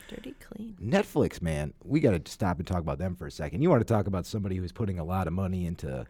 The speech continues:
Speaker 2: stand-up comedians. Like,
Speaker 1: There's so much on there.
Speaker 2: I mean, even on my list here, just looking at 'em, like him, um,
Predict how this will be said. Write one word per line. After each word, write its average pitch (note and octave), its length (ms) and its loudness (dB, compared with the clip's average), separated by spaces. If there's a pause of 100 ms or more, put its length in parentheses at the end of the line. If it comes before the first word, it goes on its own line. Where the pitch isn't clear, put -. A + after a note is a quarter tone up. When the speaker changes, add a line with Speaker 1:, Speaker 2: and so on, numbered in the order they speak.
Speaker 2:
stand-up G#2+ 500 -2
comedians. A2 520 0
Like, - 40 2
Speaker 1:
There's G3 260 6
so F#3+ 360 4
much F3 260 2
on D3+ 260 -2
there. A#2+ 380 -6
Speaker 2:
I B2+ 60 2
mean, D#3 200 8 (100)
even F#3 260 8
on E3+ 100 10
my D3 140 8
list C3+ 300 4
here, C#3+ 160 2
just A2+ 200 -2
looking A#2+ 320 0
at C#2+ 160 -2
'em, D#2+ 140 -2
like E2 220 -2
him, D3+ 480 4
um, G2 520 2